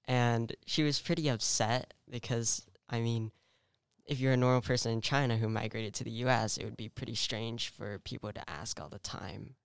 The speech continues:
if, whether or not you eat dog. Now, this is probably kind of reasonable, to be honest, because back then in the history of China, from the Great Leap Forward, there was a big famine caused by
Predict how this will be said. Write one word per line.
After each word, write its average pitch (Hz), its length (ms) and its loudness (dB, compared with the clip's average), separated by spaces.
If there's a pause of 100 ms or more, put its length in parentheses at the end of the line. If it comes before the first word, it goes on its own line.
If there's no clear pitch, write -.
(100)
if, - 320 -12 (160)
whether 110 300 -8
or - 20 -6
not 98 220 -8
you - 100 -10
eat 85 220 -12
dog. - 400 -2
Now, 110 320 -4 (400)
this 143 220 2
is 135 200 -2 (140)
probably 139 960 2 (720)
kind 170 340 2
of 117 200 0
reasonable, 123 800 0 (140)
to - 100 -4
be 120 160 -2
honest, 120 500 -2
because 107 680 -4 (1040)
back 120 220 -2
then 113 260 0
in 110 60 0
the 107 80 -2
history 110 320 -2
of 104 80 -4
China, 113 480 0
from 107 460 -10 (120)
the 90 420 -12 (440)
Great 110 200 -4
Leap 113 240 -12
Forward, 120 480 -2
there 101 100 -8
was - 120 -6
a 110 60 -8
big - 240 -10
famine 110 600 -6
caused 107 500 -6
by 113 260 -6